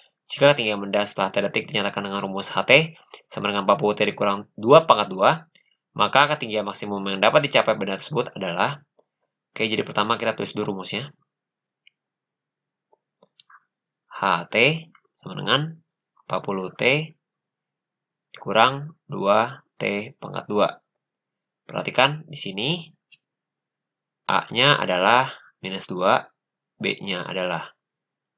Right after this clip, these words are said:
empat puluh, dan C-nya adalah nol.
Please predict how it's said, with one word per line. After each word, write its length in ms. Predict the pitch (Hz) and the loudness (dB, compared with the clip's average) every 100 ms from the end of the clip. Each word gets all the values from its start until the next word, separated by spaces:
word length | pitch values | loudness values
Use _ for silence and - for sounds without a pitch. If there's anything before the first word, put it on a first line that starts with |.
| _ | _
empat 160 | - 92 | -8 -6
puluh, 520 | - 92 107 147 160 - _ | -4 -2 0 0 -2 -8 _
dan 360 | 131 92 92 | -4 -4 -4
C-nya 520 | 85 95 92 95 131 - | -6 -4 -4 0 0 0
adalah 440 | 95 90 110 - - _ _ _ _ | -2 2 2 2 -8 _ _ _ _
nol. 320 | 101 95 - | 2 2 2